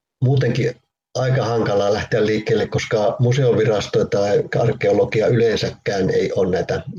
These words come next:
juurikaan selvitellyt. Ja, ja tuota, kukaan ei ollut aiemmin tähän, tähän tarttunut.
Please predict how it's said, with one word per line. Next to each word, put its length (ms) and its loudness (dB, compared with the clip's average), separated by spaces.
juurikaan 520 0
selvitellyt. 760 0
Ja, 140 0
ja 220 0
tuota, 360 0
kukaan 400 0
ei 80 0
ollut 180 2
aiemmin 360 0
tähän, 300 -2
tähän 280 -2
tarttunut. 640 -2